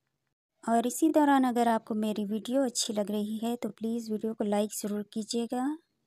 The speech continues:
और किसी किस्म का भी कमेंट है या क्वेश्चन है, तो, अ, कमेंट बॉक्स में मुझे ज़रूर पूछिएगा मुझसे।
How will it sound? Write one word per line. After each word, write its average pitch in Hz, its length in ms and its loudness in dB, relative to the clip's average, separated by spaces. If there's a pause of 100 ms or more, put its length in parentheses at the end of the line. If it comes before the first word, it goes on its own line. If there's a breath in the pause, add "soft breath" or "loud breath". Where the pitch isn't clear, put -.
(720)
और 214 160 -2
किसी 285 300 -2
किस्म 294 360 2
का 277 180 2
भी 254 160 0
कमेंट 226 460 0
है 226 120 0
या 226 140 0
क्वेश्चन 220 420 -2
है, 226 240 -2
तो, 226 360 -4
अ, 208 460 -2 (140)
कमेंट 214 260 0
बॉक्स 202 360 0
में 233 60 -2
मुझे 226 500 -2 (380)
ज़रूर 226 580 0
पूछिएगा 208 540 -6
मुझसे। 202 380 -4